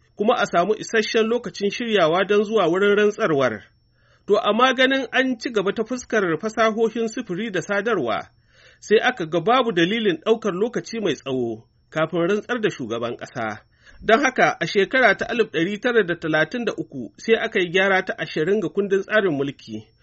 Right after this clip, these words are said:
wacce ta tanaji rage tsawon lokacin shirin rantsarwar zuwa ranar ashirin ga watan Janairu. An fara rantsar da shugaban ƙasa ranar ashirin ga watan Janairu ne a shekara ta alif ɗari tara da talatin da bakwai,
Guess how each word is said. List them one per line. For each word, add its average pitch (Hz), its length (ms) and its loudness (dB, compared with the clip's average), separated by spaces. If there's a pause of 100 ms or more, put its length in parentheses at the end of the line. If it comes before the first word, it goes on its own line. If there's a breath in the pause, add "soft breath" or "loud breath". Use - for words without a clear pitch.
(220 soft breath)
wacce 190 280 0
ta 190 100 -6
tanaji 165 680 -2
rage 196 220 0
tsawon 190 480 0
lokacin 196 420 0
shirin 185 320 2
rantsarwar 151 680 0 (380)
zuwa 165 280 4
ranar 190 340 4
ashirin 180 360 -2
ga 175 80 -4
watan 185 300 -2
Janairu. 120 420 -2 (920 soft breath)
An 247 160 2
fara 247 300 2
rantsar 220 360 -2
da 208 260 4
shugaban 160 440 -4
ƙasa 214 300 0
ranar 220 320 2
ashirin 196 340 0
ga 175 80 -4
watan 190 340 0
Janairu 170 420 0
ne 190 160 4
a 165 220 0
shekara 180 500 0
ta - 120 -14
alif 202 220 -4
ɗari 160 260 -4
tara 208 240 -2
da 151 100 -6
talatin 143 480 -2
da 156 100 -2
bakwai, 135 420 -6